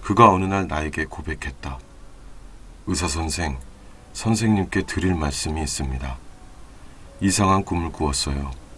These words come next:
꿈에서 어떤 목소리가 소원을 말하라는 거예요. 내가 알고 싶은 것을 말하래요. 그러면 질문에 모두 답을 해줄 거라고 하더군요.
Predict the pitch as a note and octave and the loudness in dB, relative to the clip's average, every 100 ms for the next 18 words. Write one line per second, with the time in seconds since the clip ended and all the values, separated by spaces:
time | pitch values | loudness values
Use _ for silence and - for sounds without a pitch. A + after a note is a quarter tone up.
0 | - - - - - - A#2 G#2+ G#2 F2 | -20 -20 -18 -18 -8 2 6 6 6 2
1 | - G2+ E2+ D#2+ - E2 D#2+ C#2 - A#2 | 4 2 2 0 0 0 2 0 2 4
2 | A2+ G#2+ F2+ D2 D#2+ D#2+ D#2 D2+ D#2 C#2 | 6 6 4 2 2 0 -2 -2 -2 -2
3 | C2+ C2+ - - - - - - - - | -2 -4 -8 -16 -18 -18 -18 -18 -16 -16
4 | - - F#2 F#2 G2 F2 G2+ - - F#2+ | -16 0 4 6 6 4 2 -2 -2 -2
5 | D#2 - D#2 C2+ D2 D#2+ D#2 C2+ C#2 - | -2 -2 -4 -4 -4 -4 -4 -6 -6 -10
6 | - - - - - - - - - G#2 | -16 -18 -18 -18 -18 -20 -18 -10 2 4
7 | G#2 G2 - F#2+ F#2 F2+ D#2+ C#2+ F#2+ F#2 | 6 4 2 2 2 0 -2 2 2 4
8 | G2+ - D#2 E2 F#2 G2 G2+ - D2 C#2+ | 2 0 -2 -2 0 0 -2 -2 -2 -2
9 | D2+ D#2 E2+ - C2 C2 | -2 -2 -4 -4 -6 -6